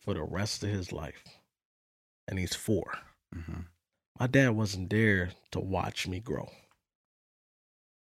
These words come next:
Speaker 1: I'm making sure that his steps is, is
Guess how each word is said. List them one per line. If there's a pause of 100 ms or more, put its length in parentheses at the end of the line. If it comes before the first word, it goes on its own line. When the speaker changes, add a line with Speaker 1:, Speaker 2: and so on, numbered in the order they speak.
(360)
Speaker 1:
I'm
making
sure
that
his
steps (800)
is,
is